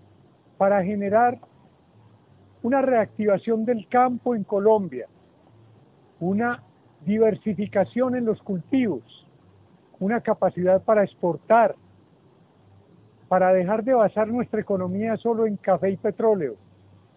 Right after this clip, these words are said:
y pasar a ser una potencia mundial como los Estados Unidos en el manejo del campo, en el manejo de la leche y de los recursos recuperables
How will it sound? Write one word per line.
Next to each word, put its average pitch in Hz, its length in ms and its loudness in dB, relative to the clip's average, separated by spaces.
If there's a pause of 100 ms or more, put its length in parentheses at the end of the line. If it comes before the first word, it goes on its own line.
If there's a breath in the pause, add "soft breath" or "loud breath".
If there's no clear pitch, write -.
(260)
y 190 100 -4
pasar 233 580 2 (520)
a 165 140 -4
ser 214 340 0 (540)
una 247 240 0
potencia 247 760 -2
mundial 214 540 0
como 208 240 -2
los 180 160 -4
Estados 208 440 -2
Unidos 220 640 -6 (840)
en 185 160 -2
el 196 100 -2
manejo 220 480 -2
del 208 180 0
campo, 220 520 0 (960)
en 175 120 -4
el 196 100 -2
manejo 202 420 -2
de 214 80 2
la 190 120 4
leche 233 240 2 (920)
y 208 60 -4
de 202 120 4
los 190 180 0
recursos 226 680 -4
recuperables 208 840 -2